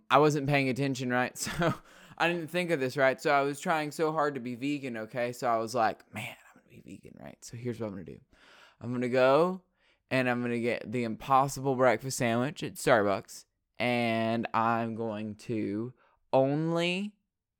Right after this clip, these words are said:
get the sandwich without the cheese, without the cheese, right?" So I just say, "Without the cheese," okay? I'm like, "Yeah, fucking genius." I start eating the sandwich, take a few bites, and I'm like, "Wait one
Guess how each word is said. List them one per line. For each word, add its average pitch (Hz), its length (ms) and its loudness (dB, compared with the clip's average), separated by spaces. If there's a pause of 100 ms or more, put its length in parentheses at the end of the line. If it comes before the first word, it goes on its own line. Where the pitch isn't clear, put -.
(280)
get 110 400 0 (240)
the 160 80 -6
sandwich - 580 -6
without 240 280 2
the 202 80 2
cheese, 190 420 -2
without 170 260 10
the 208 60 -4
cheese, 196 420 -2
right?" 139 240 0
So 160 120 2
I 147 180 6
just 143 240 -8
say, 127 240 -2
"Without 127 300 4
the 147 80 -10
cheese," 113 340 -6
okay? 110 220 -2
I'm 110 100 0
like, 110 220 -6
"Yeah, 131 220 -4 (520)
fucking 147 380 4
genius." 120 500 -6
I 127 60 -8
start 147 220 2
eating 135 180 -2
the 120 40 -8
sandwich, 123 460 -6
take - 220 -8
a 123 40 -12
few 127 140 -8
bites, 117 320 0
and 123 100 -4
I'm 113 120 -4
like, 104 240 -6 (360)
"Wait 127 920 4 (680)
one 143 960 2